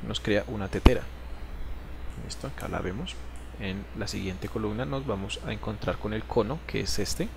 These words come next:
También nos encontramos con una geosfera. Ustedes si se ponen a mirar esta y esta, básicamente serían lo mismo,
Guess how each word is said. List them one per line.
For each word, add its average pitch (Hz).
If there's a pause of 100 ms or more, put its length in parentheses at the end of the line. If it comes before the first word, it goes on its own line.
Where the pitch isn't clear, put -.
(1200)
También 131
nos 107
encontramos 98
con 104
una 95
geosfera. - (680)
Ustedes 98
si 117 (160)
se -
ponen 98
a 107
mirar 101
esta 117
y 113
esta, 120 (120)
básicamente 107
serían 98
lo 104
mismo, 107